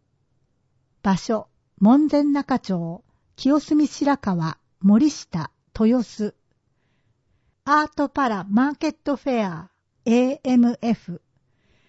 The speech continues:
アートパラ深川大賞の入賞アーティストのミニ個展及び販売会を開催します。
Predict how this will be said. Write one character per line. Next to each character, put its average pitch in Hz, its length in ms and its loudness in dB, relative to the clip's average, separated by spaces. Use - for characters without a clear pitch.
ア 277 160 2
ー 302 60 0
ト 302 160 0
パ 302 180 2
ラ 202 100 2
深 285 300 -4
川 285 280 2
大 277 280 -2
賞 185 340 2
の 175 340 2
入 277 220 8
賞 285 360 2
ア 277 260 -2
ー - 20 -6
テ - 140 -4
ィ 190 60 4
ス - 100 -8
ト 185 160 2
の 175 200 2
ミ 214 140 8
ニ 294 180 4
個 302 180 0
展 190 320 -2
及 269 220 2
び 180 160 -2
販 285 260 0
売 277 220 0
会 190 300 0
を 175 80 0
開 196 220 -2
催 175 260 -2
し 170 200 -6
ま 160 120 2
す。 - 240 -10